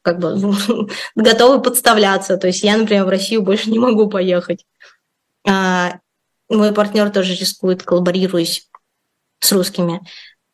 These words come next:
Ну, то есть я сделала площадку, а дальше уже люди пусть сами решают. Я не, тут не как арбитр, а как хозяйка кухни, где,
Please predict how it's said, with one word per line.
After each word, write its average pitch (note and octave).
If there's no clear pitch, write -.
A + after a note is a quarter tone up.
Ну, G#3+
то A3
есть G#3
я A#3+
сделала A3+
площадку, G#3
а F#3+
дальше G#3+
уже F#3+
люди G3
пусть F#3
сами F#3
решают. F3
Я G3
не, F#3+
тут G3+
не G#3
как B3
арбитр, A3
а G3+
как G3+
хозяйка G3
кухни, G3
где, F3